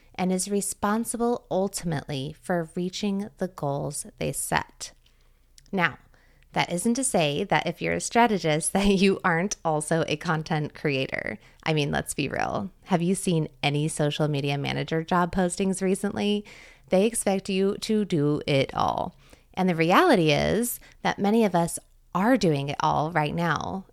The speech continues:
It's not ideal, and I would be confident enough to say that it isn't correct. But smaller brands and even many big brands don't hire a big social media team. I'm on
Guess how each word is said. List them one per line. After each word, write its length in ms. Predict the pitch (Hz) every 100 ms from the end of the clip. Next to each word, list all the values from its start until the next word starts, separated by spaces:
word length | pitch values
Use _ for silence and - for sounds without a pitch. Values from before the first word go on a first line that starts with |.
| -
It's 240 | 180 -
not 300 | 202 202 208
ideal, 720 | 180 156 - 151 143 143 143 -
and 220 | 165 - 180
I 100 | 220
would 180 | 269 -
be 100 | 214
confident 560 | - 160 151 160 147
enough 240 | 151 147 -
to 100 | 147
say 220 | - 143
that 140 | 143
it 140 | 139 -
isn't 400 | 156 - 147 -
correct. 800 | - 143 135 139 - - - - - - - - - -
But 240 | 160 -
smaller 540 | - - 185 220 262 262
brands 600 | 196 160 151 151 156 -
and 260 | 165 151 -
even 440 | 202 339 339 165
many 280 | 151 180 151
big 380 | - 135 151 -
brands 520 | 123 117 82 - - - - _ -
don't 300 | 175 220 196
hire 520 | - 196 214 147 135 156
a 280 | 151 147 - -
big 260 | 147 139 170
social 400 | - 143 - 165
media 400 | 139 135 139 156
team. 560 | - 226 185 - 185 - - - - _ _ _
I'm 320 | 156 190 226 -
on 380 | 175 156 151 151